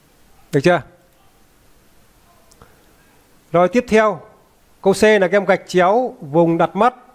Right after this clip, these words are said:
để nhìn thấy đồng thời ảnh của cả hai điểm sáng trong gương. Cái vùng mà chúng ta đặt mắt đó chính là vùng chung của hai, của hai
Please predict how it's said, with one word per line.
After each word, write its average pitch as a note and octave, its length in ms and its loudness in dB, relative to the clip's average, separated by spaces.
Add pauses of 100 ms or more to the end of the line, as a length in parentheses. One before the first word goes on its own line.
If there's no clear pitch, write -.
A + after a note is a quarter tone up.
để C#3+ 140 -4
nhìn E3+ 240 4
thấy F#3+ 180 0
đồng E3+ 200 0
thời D#3+ 320 0 (640)
ảnh D3+ 320 -2
của C#3+ 240 -2
cả C#3 340 -2
hai G3+ 340 -2
điểm C#3+ 240 -8
sáng F#3 220 -4
trong G3 180 -2
gương. G3+ 260 0 (1700)
Cái A3 100 2
vùng F#3+ 340 0
mà F3 120 2
chúng G#3 200 -4
ta G#3+ 300 2
đặt F3+ 200 -6
mắt A3 200 -2 (1160)
đó F3 240 0
chính G#3 280 -4
là G3 100 2
vùng E3 320 -2
chung A3 340 0
của C#3 300 0
hai, F#3 360 -2 (1400)
của C3 220 0
hai G3 460 -2